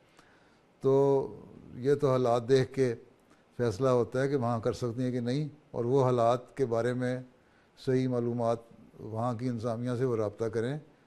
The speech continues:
वही बता सकते हैं, वो फिर मुझे लिखेंगे अपने हालात के मुताबिक, फिर मैं फ़ैसला करूँगा कि कर सकते हैं कि नहीं कर सकते।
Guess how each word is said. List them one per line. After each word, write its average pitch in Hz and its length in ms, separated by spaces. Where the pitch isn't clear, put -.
वही 135 300
बता 117 320
सकते 113 300
हैं, 127 280
वो 123 140
फिर 139 140
मुझे 123 200
लिखेंगे 131 380
अपने 135 220
हालात 117 300
के 127 60
मुताबिक, 127 280
फिर 123 100
मैं 123 180
फ़ैसला 110 320
करूँगा 117 400
कि 113 60
कर 117 140
सकते 107 340
हैं 107 80
कि 107 80
नहीं 110 120
कर 104 100
सकते। 92 340